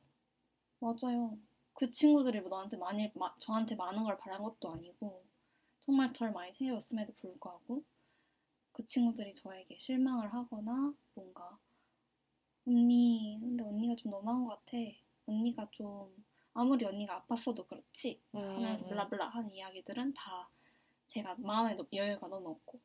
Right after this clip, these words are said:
Speaker 1: 말씀하신 것처럼 사과가 너무 없었기 때문에 생각을 해요.
Speaker 2: 음.
Speaker 1: 근데 그럴 때도 있는 거죠, 사실.
Speaker 2: 그쵸.
Speaker 1: 내가 언제나 풍족해서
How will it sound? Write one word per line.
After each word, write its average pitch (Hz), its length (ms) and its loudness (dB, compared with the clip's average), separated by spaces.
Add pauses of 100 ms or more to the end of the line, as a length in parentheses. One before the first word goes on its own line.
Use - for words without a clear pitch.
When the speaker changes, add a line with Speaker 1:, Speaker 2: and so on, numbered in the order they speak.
Speaker 1:
말씀하신 190 480 -10
것처럼 - 360 -16
사과가 277 380 2
너무 185 200 -4
없었기 - 440 -16
때문에 220 280 -6
생각을 226 400 -4
해요. 180 240 -12 (120)
Speaker 2:
음. 190 140 -16 (1900)
Speaker 1:
근데 302 360 2
그럴 285 260 2
때도 359 240 4
있는 254 340 10
거죠, 269 220 4
사실. 233 640 0
Speaker 2:
그쵸. 185 600 -6 (160)
Speaker 1:
내가 254 360 6
언제나 233 720 6
풍족해서 262 840 6